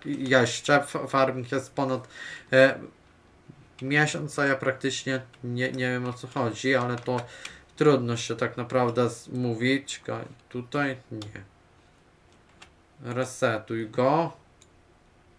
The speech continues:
I teraz liczba poprzeczniaków jeden. Odstęp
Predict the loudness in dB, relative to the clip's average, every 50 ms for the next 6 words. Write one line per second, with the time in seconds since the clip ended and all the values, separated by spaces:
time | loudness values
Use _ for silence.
0 | _ _ -16 -14 -12 -6 -2 -2 0 0 -2 -2 -4 -8 -16 -18 -14 -10 -6 -6
1 | -6 -6 -6 -6 -8 -8 -8 -10 -14 -14 -16 -16 -16 -12 -8 -8 -8 -8 -8 -10
2 | -16 -16 -10 -6 -4 -4 -4 -4 -4 0 2 4 4 4 2 0 -4 -12 -20 _
3 | _ _ _ _ _ _ _ _ _ _ _ _ _ _ _ _ _ _ _ _
4 | -18 -18 -18 -14 -8 -6 -4 -4 -6 -6 -12 -16 -16 -16 -14 _ -2 -2 0 0
5 | -2 -6